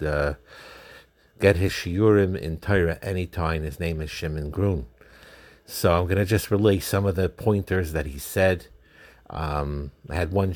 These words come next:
one shiur already that mentioned him, and I'm gonna mark it off on the index here, uh, every time that I,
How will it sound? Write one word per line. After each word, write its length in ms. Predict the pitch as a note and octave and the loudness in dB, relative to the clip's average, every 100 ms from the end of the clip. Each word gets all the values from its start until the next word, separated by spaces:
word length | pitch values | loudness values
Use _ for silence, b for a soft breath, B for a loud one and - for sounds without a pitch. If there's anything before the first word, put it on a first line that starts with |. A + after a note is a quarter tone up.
| - | -8
one 300 | G#2 F#2 G2 | -2 0 0
shiur 280 | - F#2+ F2+ | 0 0 2
already 320 | F2 E2+ E2+ | 2 2 0
that 200 | D#2+ B1+ | -2 -4
mentioned 420 | F2 F#2 - F#2 | -4 -4 -4 -2
him, 240 | F2 F2 E2+ | 0 0 -2
and 100 | D#2 | -2
I'm 80 | D#2 | -2
gonna 160 | D#2 | -2
mark 300 | E2 E2+ - | 0 -2 -2
it 60 | D#2+ | 0
off 240 | D#2 D2+ | 0 -2
on 200 | D#2 D#2 | -6 -4
the 240 | D2 D2 - | -4 -4 -4
index 540 | G2 F2 E2+ - - | -4 -2 -2 -4 -8
here, 400 | E2+ D#2+ D#2+ C#2+ D#2 | -4 -2 -2 -6 -12
uh, 360 | D2+ D#2 D2+ - | -8 -8 -8 -8
every 240 | D2+ D#2+ | -6 -6
time 380 | - E2 D#2 D2+ C#2+ | -2 -2 0 -4 -6
that 220 | D#2 D#2 - | -4 -4 -4
I, 320 | D2+ C#2+ D2 | -4 -4 -4